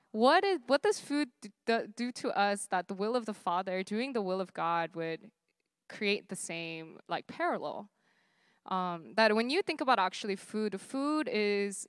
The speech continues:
a place of strength and of satisfaction. Um, that for him, because he is a sent person by God, for him to do the will of the Father was fulfilling,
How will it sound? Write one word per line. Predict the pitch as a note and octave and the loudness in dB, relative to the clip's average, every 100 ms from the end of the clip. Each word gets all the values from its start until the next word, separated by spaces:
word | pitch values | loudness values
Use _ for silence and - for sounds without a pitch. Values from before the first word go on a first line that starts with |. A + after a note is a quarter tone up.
| - | -10
a | F#3 | -10
place | - G#3+ G#3 A3 - | -6 -2 -2 -2 -6
of | - F3+ E3+ F3 - | -4 -2 -2 -6 -16
strength | - - - G3+ B3 F4 - - _ _ _ - | -10 -8 -2 -2 -2 -8 -18 -20 _ _ _ -8
and | G3 F#3+ | -2 2
of | F3+ E3+ - - | 2 0 -16 -10
satisfaction. | - F#3 E3+ - - D3+ - - B3 C4+ _ _ _ _ _ _ _ _ | 2 2 2 -6 -6 -8 -8 -12 -12 -12 _ _ _ _ _ _ _ _
Um, | - F#3 F3 - G#3 _ _ _ - | -10 -8 -10 -16 -20 _ _ _ 0
that | G#3 | 0
for | G#3 B3 | 2 0
him, | G#3+ C4 C#4 C4+ B3 | 2 0 2 0 -2
because | G#3+ G#3+ - A3 A3+ A3+ A3 - | -6 -8 0 4 4 4 0 -4
he | G3+ - G3+ | -10 -6 -6
is | - F#3 F#3 F3+ | -4 -2 -2 -6
a | F#3 | -8
sent | - - F#3+ - | -8 -6 -6 -8
person | - F3+ F#3 F#3 E3+ E3 | -10 -10 -8 -8 -10 -6
by | D#3+ | -8
God, | D#3 - F3 E3 D#3+ F3 _ _ _ _ _ _ _ _ | -6 -2 0 0 -2 -10 _ _ _ _ _ _ _ _
for | - G#3 | -2 0
him | A3+ A#3+ | 0 -2
to | - | -4
do | G#3 - A3 B3+ | -8 -6 -2 -2
the | G#3+ | -2
will | F#3 F3+ | -2 -2
of | F3+ | -2
the | F3+ | -6
Father | - E3 E3+ F3 E3 D#3+ D#3+ | -6 -4 -4 -4 -4 -4 -6
was | F3 - | -8 -10
fulfilling, | - F3+ - B3+ D4 F3 G2 F#2 | -10 -10 -6 -6 -4 -6 -8 -12